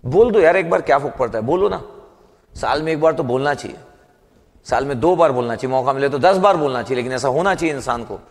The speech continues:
ऐसा करना चाहिए। हम routine life में कई बार ना, हम लोग का, हम लोग का problem क्या होता है, ऐसा मैं सोचता हूँ, हम लोग comparison basis पे रहते हैं। बहुत सारे लोग, normal लोग हैं ना actually, इसलिए बहुत सारे लोग ना, आपको पता है successful क्यों नहीं हो पाते? मेरे को ऐसा लगता है कि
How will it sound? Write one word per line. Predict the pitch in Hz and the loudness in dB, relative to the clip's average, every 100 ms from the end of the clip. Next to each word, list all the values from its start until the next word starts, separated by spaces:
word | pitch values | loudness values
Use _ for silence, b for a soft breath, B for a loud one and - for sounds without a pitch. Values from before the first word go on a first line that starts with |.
| B B B B - | B B B B -8
ऐसा | 127 | -2
करना | 143 143 135 | -2 -2 -8
चाहिए। | - 82 - - b b _ _ _ - - 123 | -10 -18 -20 -20 b b _ _ _ -20 -10 -4
हम | 180 202 | -2 -2
routine | 175 208 226 | -4 -2 0
life | 196 202 | 0 0
में | 208 165 | -4 -6
कई | - 165 | -2 0
बार | 139 117 | 2 0
ना, | 135 - | -4 -10
हम | 113 120 | -10 -6
लोग | 123 123 | -6 -4
का, | 123 - | -6 -6
हम | 117 | -10
लोग | 127 | -8
का | 120 | -8
problem | 117 113 113 120 | -6 -6 -6 -10
क्या | - - | -12 -16
होता | - | -14
है, | 104 | -12
ऐसा | 104 | -12
मैं | 107 | -12
सोचता | 95 98 101 | -14 -14 -16
हूँ, | - _ _ _ _ b b b | -18 _ _ _ _ b b b
हम | 123 135 | -12 -8
लोग | - | -4
comparison | 120 107 120 127 | -4 -4 -8 -8
basis | 110 101 95 | -10 -10 -14
पे | - | -14
रहते | - - | -16 -20
हैं। | - _ _ - | -20 _ _ -6
बहुत | 135 | -6
सारे | - 104 | -6 -12
लोग, | 101 104 113 | -12 -12 -10
normal | 107 123 | -8 -6
लोग | 123 110 | -8 -8
हैं | 107 | -12
ना | 107 | -16
actually, | - 90 - B B B B B | -18 -20 -20 B B B B B
इसलिए | 147 202 | -2 0
बहुत | 156 185 | 2 2
सारे | 190 185 | 0 -2
लोग | 175 170 | -2 -4
ना, | - | -6
आपको | - | -8
पता | - - | -8 -6
है | 165 | -4
successful | 160 - 175 185 | -4 -4 -4 -4
क्यों | 143 123 | -8 -10
नहीं | 107 | -10
हो | |
पाते? | 104 - | -14 -14
मेरे | 110 | -14
को | 98 | -12
ऐसा | 98 | -12
लगता | 104 110 | -10 -10
है | |
कि | 110 | -10